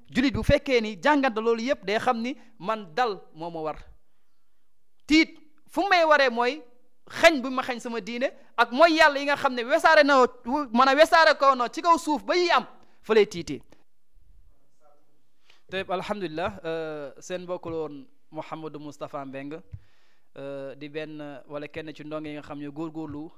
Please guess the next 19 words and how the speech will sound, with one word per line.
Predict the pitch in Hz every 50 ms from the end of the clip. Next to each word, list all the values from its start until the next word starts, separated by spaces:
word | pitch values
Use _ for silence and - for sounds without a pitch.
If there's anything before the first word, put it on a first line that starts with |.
| -
ci | - 160
jéem | 139 139 156 156 147 151
a | 147 147 147 139 - 143 135
jàng | 131 156 147 147 143 139
ak | - 147 139
jàngale. | 131 165 160 160 143 135 151 - - - - - - - - - - - - - -
Euh, | 143 143 147 147 143 143
ñoo | 147 151 156
nekkoon | 160 165 156 - 160 151
ak | 147 143 -
yéen, | 151 147 147
jéem | 139 151 160 156
leen | 156 156 151 151
a | 147 147 131 -
fàttali | - - 170 160 - - 156 143 139 143 - - - - - - -
lenn | 143 160 170 165 160
suñu | 156 170 165
mbiru | 160 156 165 170
diine, | 147 170 180 170 156 135